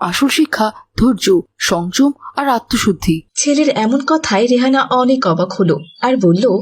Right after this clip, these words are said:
Speaker 2: "রাত অনেক হয়েছে বাবা, চলো এবার ঘুমিয়ে পড়ি, সেহরিতে আবার উঠতে হবে তো।" এরপর তারা ঘুমিয়ে পড়ল। সেহরির সময় হলো। রাতের ঘন আধার তখনও পুরোপুরি কাটেনি। দূরে ফজরের আজান শুরু হওয়ার আগেই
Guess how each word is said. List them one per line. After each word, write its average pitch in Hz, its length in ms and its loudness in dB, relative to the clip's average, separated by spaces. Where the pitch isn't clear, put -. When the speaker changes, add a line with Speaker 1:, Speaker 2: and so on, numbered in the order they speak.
Speaker 2:
"রাত 262 300 0
অনেক 262 240 2
হয়েছে 247 300 0
বাবা, 202 280 0
চলো 202 280 0
এবার 262 200 0
ঘুমিয়ে 208 400 2
পড়ি, 170 220 0
সেহরিতে 208 500 0
আবার 254 200 0
উঠতে 269 220 0
হবে 262 260 2
তো।" 180 140 2
এরপর 269 380 0
তারা 269 200 0
ঘুমিয়ে 247 460 0
পড়ল। 175 240 2
সেহরির 208 460 0
সময় 240 400 0
হলো। 160 300 0
রাতের 190 400 0
ঘন 190 220 0
আধার 190 360 0
তখনও 208 460 0
পুরোপুরি 262 440 0
কাটেনি। 214 520 0
দূরে 269 280 2
ফজরের 277 580 0
আজান 247 300 -2
শুরু 185 300 0
হওয়ার 240 280 0
আগেই 254 300 0